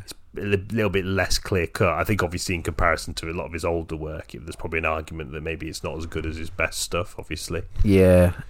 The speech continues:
Speaker 1: But I really like, in a way, that, 'cause it did feel almost like a gangster film in, in parts. There were elements of the film that were kind of gangstery.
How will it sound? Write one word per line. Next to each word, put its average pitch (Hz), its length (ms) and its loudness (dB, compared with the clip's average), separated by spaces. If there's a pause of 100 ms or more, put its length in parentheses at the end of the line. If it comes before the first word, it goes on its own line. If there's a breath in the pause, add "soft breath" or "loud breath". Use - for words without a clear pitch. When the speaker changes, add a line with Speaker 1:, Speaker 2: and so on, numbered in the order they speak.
(140)
Speaker 1:
But 131 80 6
I 131 60 12
really 156 240 12
like, 139 320 8
in 131 120 2
a 117 60 2
way, 120 300 6
that, 113 220 -2 (460 soft breath)
'cause 117 120 2
it 117 60 -4
did 135 160 2
feel 139 360 10
almost 104 320 6
like 95 120 -2
a 101 40 -2
gangster 104 460 2
film 98 300 2
in, 95 80 -2
in 92 240 -2
parts. 90 580 0
There 104 140 2
were 101 60 2
elements 107 540 6
of 87 180 -2
the 85 60 -8
film 82 320 -2
that 71 100 -6
were 76 60 -2
kind 95 220 -2
of - 100 -18
gangstery. 85 760 0